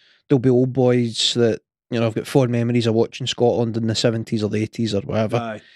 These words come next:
Speaker 1: And they might talk about, you know, players for back then. And, but it's a bit like when folk talk about the greatest of all time and all that sort of pattern with the football, and, you know, you've got Pele and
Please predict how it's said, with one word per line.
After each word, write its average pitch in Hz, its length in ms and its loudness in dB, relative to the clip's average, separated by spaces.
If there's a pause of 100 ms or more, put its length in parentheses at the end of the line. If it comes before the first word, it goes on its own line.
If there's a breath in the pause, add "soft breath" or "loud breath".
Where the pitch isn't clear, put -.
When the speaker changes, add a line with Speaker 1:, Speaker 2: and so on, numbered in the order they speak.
(420 soft breath)
Speaker 1:
And 120 160 0
they 123 100 0
might 120 300 -2
talk 120 300 -2
about, 117 280 0 (180)
you 139 120 -2
know, 110 120 -2
players 117 380 0
for 104 100 -2
back 113 320 -4
then. 117 420 2
And, 110 160 -10 (420 soft breath)
but 151 100 0
it's - 120 -2
a 143 40 0
bit 180 180 0
like 160 220 -2
when 123 340 -2
folk - 320 -4
talk 120 280 -2
about 120 240 0
the 113 300 -2 (180)
greatest 127 340 2
of 123 80 2
all 113 140 2
time 120 440 0
and 113 100 -2
all 113 120 0
that 113 80 -4
sort - 160 -6
of - 60 -12
pattern 110 640 -2
with 110 140 0
the 107 60 -4
football, 123 420 0
and, 113 220 -4
you 117 80 -4
know, 107 60 -4
you've - 120 -12
got - 140 -20
Pele 113 520 0
and 107 200 -8